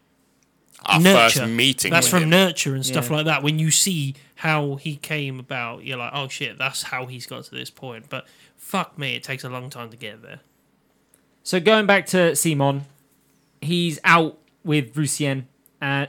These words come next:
Speaker 3: he's still in a massive rage. Every time he seems to go into Gurren Lagann, he goes into a fit of rage, and he's starting to put everyone's lives at risk every time he goes out now. He's rushing everything, he's angry, and then we see the explosion of power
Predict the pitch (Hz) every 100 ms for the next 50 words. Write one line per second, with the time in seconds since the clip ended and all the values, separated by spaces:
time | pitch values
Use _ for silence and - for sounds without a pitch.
0 | - 165 202 - 233 190 165 156 139 143
1 | 120 117 98 101 - _ _ _ _ _
2 | - 180 180 175 165 147 143 139 135 160
3 | 143 - 143 143 156 170 147 143 123 131
4 | 123 123 143 143 139 135 _ _ - 185
5 | 180 147 139 131 - 120 117 113 110 _
6 | _ - 147 139 160 - 175 147 156 147
7 | 143 151 147 - _ _ _ _ - 160
8 | 160 151 135 143 139 120 127 127 120 -
9 | 117 120 123 113 123 117 110 110 110 107
10 | 107 127 110 143 - 135 127 123 - 123
11 | - 127 113 139 139 127 123 127 _ _
12 | _ _ - 165 165 165 160 143 170 156
13 | 147 143 147 147 147 - - 160 151 131
14 | 139 131 - 147 135 127 117 113